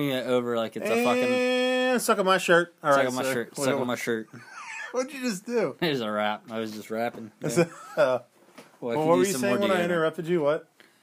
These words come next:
Speaker 1: Uh, we're gonna go over like it's a fucking, uh,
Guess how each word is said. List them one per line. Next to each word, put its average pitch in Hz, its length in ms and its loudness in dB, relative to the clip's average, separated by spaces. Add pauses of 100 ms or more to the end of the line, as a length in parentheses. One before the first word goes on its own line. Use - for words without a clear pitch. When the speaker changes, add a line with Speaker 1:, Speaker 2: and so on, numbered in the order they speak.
(160)
Speaker 1:
Uh, 107 400 2
we're 131 400 -2
gonna 120 320 -4
go 120 200 -2
over 117 380 0
like 107 200 -4
it's 104 140 -8
a 101 100 -4
fucking, 104 640 -8 (240)
uh, 98 220 -8